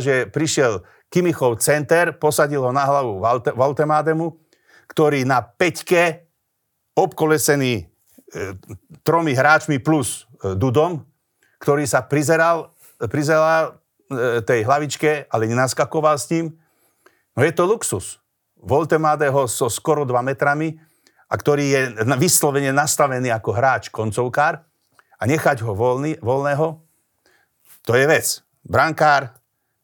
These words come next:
e, š-, e, Škriňár ako kapitán, ako líder defenzívy, A samozrejme aj s-, aj tí partneri v defenzíve predsa nemôžu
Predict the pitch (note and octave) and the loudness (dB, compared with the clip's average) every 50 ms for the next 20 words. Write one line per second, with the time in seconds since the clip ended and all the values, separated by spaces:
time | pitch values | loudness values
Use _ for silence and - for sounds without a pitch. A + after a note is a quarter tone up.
0 | _ _ _ _ - F#2+ F2+ F2 E2+ E2+ E2+ D2+ - _ _ _ _ _ _ - | _ _ _ _ -6 -4 -2 -2 -2 -4 -4 -8 -14 _ _ _ _ _ _ -18
1 | - - - - F#2+ F#2 F#2 F2 F2 F2 E2 D#2+ D#2+ D#2+ - - - - - - | -18 -14 -6 -4 -2 -2 -2 -2 -4 -6 -10 -12 -16 -18 -18 -20 -18 -16 -16 -12
2 | - - - - - D3+ D#3 D#3+ D#3 D3+ D3 C#3+ - - A#2+ A2+ - G#2+ F2+ - | -10 -10 -6 -4 -2 -2 0 2 4 4 4 4 2 0 -2 -2 -2 -6 -2 -2
3 | C#3+ C3 C#3+ B2+ - C#3+ C3 C3 B2+ - A#2 A2+ - A2 G#2 G#2 - G2+ G2+ G2+ | -2 -2 -2 -2 2 2 2 2 2 0 0 0 0 -2 -2 -2 -2 -2 -2 0
4 | A2+ C3+ C#3 C3 C3 C#3+ C3+ - A#2+ A#2+ G#2+ C3 B2+ - C#3+ C3 B2+ A2+ C3 C3 | 0 0 0 2 2 0 0 0 -4 -2 0 0 0 0 0 -2 -2 -2 -2 -2
5 | B2+ C3 C3+ B2+ - _ _ _ _ _ - - - - - E3+ F3+ F3 E3 F3+ | -2 -2 -4 -6 -10 _ _ _ _ _ -16 -6 -2 0 2 2 4 2 2 4
6 | F#3 F3+ E3+ - - - - C#3 D3+ C#3 - D#3+ - G3 G3+ A#3+ A#3 - E3 C#3 | 4 2 2 2 -2 0 0 0 0 0 -2 0 0 2 0 0 0 -2 -2 -2
7 | C3 A#2+ C3 B2+ - - B2+ A2+ G#2 A#2+ A2+ A2+ A2 - - - - - _ _ | 0 0 -2 -2 0 -2 -4 -2 -2 -2 -2 -2 -2 -4 -10 -20 -20 -20 _ _
8 | _ D3 D3 - - E3+ G3+ A#3 A3+ B3+ A#3 A2 B2+ G2+ | _ -2 0 2 2 2 2 2 2 0 0 0 -2 -4